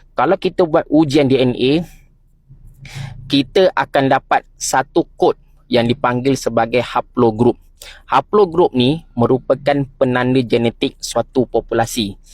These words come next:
Dekat mana kita duduk, dekat mana kita lahirkan, dekat mana nenek moyang kita, ada haplogroup yang tersendiri. Kita boleh gunakan haplogroup ini untuk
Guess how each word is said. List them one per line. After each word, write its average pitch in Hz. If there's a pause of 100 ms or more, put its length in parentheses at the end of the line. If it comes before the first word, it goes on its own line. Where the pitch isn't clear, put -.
(300)
Dekat -
mana 139
kita 131
duduk, 143
dekat 113
mana 127
kita 127
lahirkan, 127
dekat -
mana 120 (240)
nenek 117
moyang 123
kita, 196 (720)
ada 131 (160)
haplogroup 123
yang 113
tersendiri. 113 (400)
Kita 143
boleh 160
gunakan 131
haplogroup 135
ini 113 (240)
untuk 127